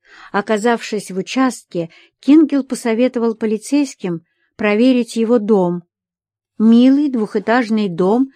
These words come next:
в окружении пышных елей и рододендронов, где и были обнаружены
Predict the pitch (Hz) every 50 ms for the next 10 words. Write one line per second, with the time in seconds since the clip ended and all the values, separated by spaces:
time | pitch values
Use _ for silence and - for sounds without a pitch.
0 | _ _ _ _ - - 208 196 - 220 214 202 196 226 220 214 208 208 196 -
1 | 233 220 202 - - 196 190 - - - 180 208 220 233 240 269 277 269 _ _
2 | _ _ _ _ - - 233 233 240 233 233 233 214 247 254 247 247 220 247 -
3 | 233 208 175 156 135 - 151 - - _ _ _ _ _ _ _ _ _ _ _
4 | _ _ _ _ _ - 185 196 170 226 240 233 226 196 233 233 214 202 196 190
5 | 185 190 185 190 208 240 269 277 208 220 208 202 196 190